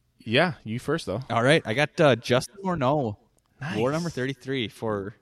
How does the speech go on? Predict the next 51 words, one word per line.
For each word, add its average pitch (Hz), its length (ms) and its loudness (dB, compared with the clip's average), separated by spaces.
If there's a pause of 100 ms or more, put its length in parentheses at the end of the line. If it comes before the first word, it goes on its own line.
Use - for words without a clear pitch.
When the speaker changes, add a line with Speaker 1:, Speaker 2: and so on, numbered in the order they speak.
Speaker 1:
Gosh. 110 320 -14
Speaker 2:
what 123 100 -8
is 101 100 -8
this, - 160 -12 (100)
eight 110 180 -4
years? 156 340 -6
Two 135 140 -6
thousand 131 320 -4
six - 400 -6
to - 120 -12
two 120 200 -10
thousand 120 380 -6
thirteen. 117 640 -6 (280)
Speaker 1:
I 127 60 -2
just 160 120 -4
saw 254 100 0
a 202 40 0
thing. 202 180 0
Is 113 180 -6
he 185 160 0
on 139 260 -2
the 165 80 -2
Twins 135 300 -6
staff 104 280 -6
now? 220 180 -4 (360)
Speaker 2:
I - 60 -6
don't 165 120 0
know. 127 80 0
He's, 123 460 -4
like, 127 160 -4
him 156 120 -8
and 127 260 -6
Mauer 117 380 -4
were 107 60 -6
just, 104 180 -16
like, 95 140 -14
down 110 220 -10
helping 107 300 -10
out 113 160 -10
or 147 60 -14
something. 147 320 -12
Speaker 1:
Yeah. 160 180 -6 (400)
Speaker 2:
Yeah, 117 120 -10
I - 40 -8
saw 123 160 -10
that 113 140 -10
too. 120 200 -10 (580)
Speaker 1:
That'd - 160 -6
be - 40 -20
cool. - 220 -6
Speaker 2:
Yeah. 120 160 -2